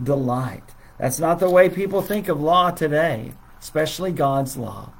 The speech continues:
And yet for the psalmist, he delighted in not only studying and learning, but also being obedient to God's law.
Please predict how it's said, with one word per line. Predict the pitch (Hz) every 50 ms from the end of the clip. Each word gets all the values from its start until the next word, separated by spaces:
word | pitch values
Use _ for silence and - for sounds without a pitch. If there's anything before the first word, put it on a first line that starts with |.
| - - - - - - -
And | 139 123 131
yet | 139 143 143 139 -
for | 139 135
the | 135 139
psalmist, | 135 - - 151 151 143 123 113 113 113 - - - - - - -
he | - 123 127
delighted | 120 143 147 156 160 156 151 151 151 135 117 110 113 - - - - - - - - -
in | - 131 131 123 123 120 113 110 - - - - -
not | 117 123 135 143 147 151
only | 151 147 143 139 139
studying | 127 - - - 160 160 170 175 175 170 165 165 151
and | 131 131 131
learning, | 131 135 143 151 160 165 165 156
but | 131 127 123
also | - 147 160 170 175 170 - - 170 170
being | 151 165 175 175 175 170
obedient | 165 156 143 156 151 147 139 123 110 104 104 110 - - - - - - - -
to | - 131
God's | 127 123 123 123 123 117 117 117 104 - - - - - - -
law. | 107 113 117 120 117 104 92 -